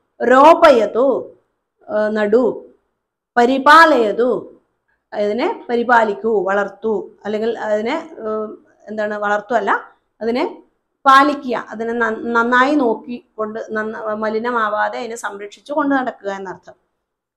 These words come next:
അതില് ഉദാഹരണം അവിടെ തന്നിരിക്കുന്നു. ഒരു ഭിത്തിപത്രികയുടെ ഒരു, ഏഹ്, പോസ്റ്ററിന്റെ ഒരു രൂപം അവിടെ തന്നിട്ടുണ്ട്. പ്രകൃതിം സംരക്ഷതു, ഭൂമിം രക്ഷതു, പ്രകൃതിയെ സംരക്ഷിക്കൂ, ഭൂമിയെ രക്ഷിക്കൂ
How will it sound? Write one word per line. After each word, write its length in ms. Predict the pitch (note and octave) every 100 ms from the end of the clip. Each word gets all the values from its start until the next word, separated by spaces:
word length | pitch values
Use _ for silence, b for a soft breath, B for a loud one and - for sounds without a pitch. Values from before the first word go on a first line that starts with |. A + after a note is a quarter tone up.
| _ _ _ C4+
അതില് 480 | D#4 E4 F4 F4+ - -
ഉദാഹരണം 640 | C#4 C#4+ E4+ F#4 F4+ E4+
അവിടെ 180 | D4+ C#4
തന്നിരിക്കുന്നു. 960 | C4+ B3 A#3+ A#3+ B3 B3 F#4 B4+ - -
ഒരു 120 | B3+
ഭിത്തിപത്രികയുടെ 1160 | C4+ A#3+ - C4+ C4+ C4 B3+ B3+ C4 C#4+ G4+ - _ -
ഒരു, 440 | B3 B3+ A#3+ - - _ _ _ _ -
ഏഹ്, 280 | A3+ A3+ A3 - - _ _ _
പോസ്റ്ററിന്റെ 540 | C4 C4 C#4 C4+ C4+
ഒരു 120 | C4 C4+
രൂപം 420 | C4 B3+ C4+ B3
അവിടെ 180 | A#3 A#3
തന്നിട്ടുണ്ട്. 680 | A#3+ A#3 A#3 A#3 B3 A4+ B B _
പ്രകൃതിം 580 | D4 D#4 E4 F4 F4+ G4
സംരക്ഷതു, 1120 | G4 D#4 D#4+ D#4 C#4 - A#3+ G#3+ A#3+ F4+ - _ _ _ -
ഭൂമിം 420 | A3 B3+ C4 C4+
രക്ഷതു, 560 | A3 - - F#3 F3 - _
പ്രകൃതിയെ 520 | C4 C4+ D4+ D#4+ E4
സംരക്ഷിക്കൂ, 840 | E4 C4+ B3+ B3+ C4 C#4 C4 C#4+ B4 - _ _ -
ഭൂമിയെ 440 | A3 B3 B3 B3+
രക്ഷിക്കൂ 720 | B3+ G#3 - G3 - A3+ F#3